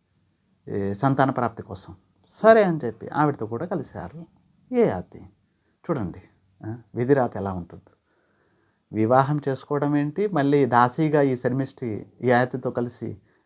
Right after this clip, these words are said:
ఏ, దేవయానితో కలిసి వెళ్ళడం ఏంటి చూడండి. దేవయానికి ఇద్దరు కుమారుడు, యదువు, తుర్వసుడు. కానీ శర్మిష్ఠికి ముగ్గురు కుమారుడు, ద్రుహుడు,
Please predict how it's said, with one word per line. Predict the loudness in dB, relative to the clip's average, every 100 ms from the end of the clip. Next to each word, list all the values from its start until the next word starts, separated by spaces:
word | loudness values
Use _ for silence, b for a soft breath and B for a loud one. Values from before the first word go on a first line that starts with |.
| -10
ఏ, | -4 2
దేవయానితో | 4 6 4 -2
కలిసి | -4 -4 -4
వెళ్ళడం | -4 -2 0 -2
ఏంటి | -4 -8
చూడండి. | -14 -10 -10 -12 _ _ _ _ _ _ 2
దేవయానికి | 6 6 6 2 -2
ఇద్దరు | 0 0
కుమారుడు, | 2 2 0 -2 -10 -14 -4
యదువు, | 0 2 2 2 -2 -10 _ _ _ -2
తుర్వసుడు. | 4 6 4 0 -14 -20 _ _ _ -6
కానీ | -4
శర్మిష్ఠికి | -2 -2 -2 -2 -4 -4
ముగ్గురు | -2 0 4 6 6 2 -6 _ _ -10
కుమారుడు, | -4 -2 -4 -10 -16 _ _ _ _ _ _ _ _ _ _ _ _
ద్రుహుడు, | -12 -2 -2 4 6 8 6 2